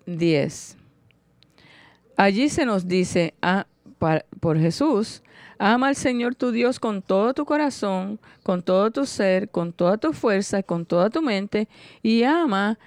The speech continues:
a tu prójimo como a ti mismo". Ama a Dios y a los demás no son principios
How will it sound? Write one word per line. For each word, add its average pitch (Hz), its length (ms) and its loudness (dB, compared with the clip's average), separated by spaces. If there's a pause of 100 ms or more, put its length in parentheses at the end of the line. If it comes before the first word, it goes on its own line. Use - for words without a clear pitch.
(220)
a 214 140 4
tu 226 160 0
prójimo 254 680 2 (540)
como 151 340 -2
a 139 60 0
ti 214 300 0
mismo". 180 520 -4 (2500)
Ama 262 320 4
a 339 60 2
Dios 214 580 0 (1040)
y 196 120 0
a 180 100 6
los 185 160 4
demás 190 680 0 (420)
no 214 160 0
son 269 260 0
principios 220 1300 -2